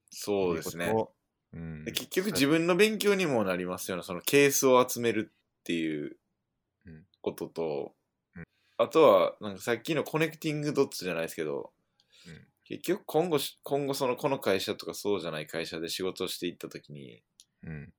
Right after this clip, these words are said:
Speaker 1: こういろんな人の僕はソーシャルグラフみたいなの一応あるんで、
Speaker 2: はいはいはい。
Speaker 1: つ-、やっぱつなげやすいんですよね。今、今も僕多分そこが一番強いところの一つやと思うんですけど、
Speaker 2: はいはい。
Speaker 1: あ、それだったらこの人に聞いたらいいよとか、それだったらこの人紹介できるよみたいな。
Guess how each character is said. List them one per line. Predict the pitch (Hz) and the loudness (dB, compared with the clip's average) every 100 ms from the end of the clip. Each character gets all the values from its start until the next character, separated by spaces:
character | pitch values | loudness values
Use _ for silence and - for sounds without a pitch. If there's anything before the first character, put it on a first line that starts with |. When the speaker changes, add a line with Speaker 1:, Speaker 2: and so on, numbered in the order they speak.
| _ _ | _ _
Speaker 1:
こ | - | -8
う | |
い | - | -2
ろ | 131 165 | 0 2
ん | |
な | 147 | 2
人 | 117 - 110 98 | 0 2 2 2
の | 98 90 | 0 -2
僕 | 92 - | -4 0
は | 92 90 - _ _ _ _ | 2 2 0 _ _ _ _
ソ | - 139 | 4 6
ー | |
シ | 139 | 8
ャ | 139 | 6
ル | 127 | 8
グ | |
ラ | 131 | 8
フ | 113 | 6
み | 101 | -2
た | 92 | -2
い | 92 | -2
な | |
の | 85 | -2
一 | 87 95 | -2 2
応 | 85 | 2
あ | |
る | 90 | 0
ん | 85 | -6
で、 | 78 73 - _ _ _ _ _ - 170 | -6 -6 -8 _ _ _ _ _ -18 -14
Speaker 2:
は | |
い | 69 - | -14 -14
は | 143 | -16
い | |
は | |
い。 | 143 | -4
Speaker 1:
つ-、 | - 175 | -4 0
や | 175 | 0
っ | |
ぱ | - | 0
つ | - 196 | -2 2
な | 214 | 4
げ | 196 | 4
や | 185 | 4
す | - 104 | 2 0
い | 90 | -2
ん | 85 | -4
で | |
す | 80 82 | -6 -8
よ | |
ね。 | 80 | -6
今、 | 113 - | -8 -6
今 | 143 196 | 2 4
も | 135 | 4
僕 | 104 - | 2 4
多 | 120 | 2
分 | 98 | 2
そ | 104 | -4
こ | 147 | 2
が | 135 | 2
一 | 104 | 4
番 | 107 101 | -2 0
強 | 113 | 2
い | 98 | 2
と | - | 0
こ | 95 | -4
ろ | 90 | -4
の | 90 | -6
一 | - 95 | -10 -6
つ | 87 | -6
や | |
と | 78 78 | -4 -6
思 | 73 | -8
う | |
ん | |
で | 65 | -12
す | - | -10
け | |
ど、 | 73 67 - _ _ _ | -8 -8 -12 _ _ _
Speaker 2:
は | 82 | -16
い | 76 _ | -16 _
は | 73 | -20
い。 | _ _ _ | _ _ _
Speaker 1:
あ、 | 117 107 - - - | 2 2 0 -14 -4
そ | - | 6
れ | 196 | 8
だ | 160 | 8
っ | - | 6
た | 104 | 4
ら | 98 | 4
こ | 117 | 0
の | 117 | 0
人 | - - 98 90 85 - | 0 2 2 2 -2 -10
に | 90 | -12
聞 | 90 110 | -4 -2
い | |
た | 98 87 | 0 0
ら | |
い | 87 | 2
い | |
よ | 85 | -2
と | - | -4
か、 | 87 | -4
そ | 147 | 4
れ | 139 | 4
だ | |
っ | |
た | 113 | 4
ら | - | -2
こ | |
の | 107 | -2
人 | - | -2
紹 | - 104 | -2 2
介 | 101 | 2
で | 95 | 0
き | 95 | -2
る | 92 | -2
よ | |
み | 80 | -2
た | 76 76 | -8 -10
い | |
な。 | 76 73 | -10 -12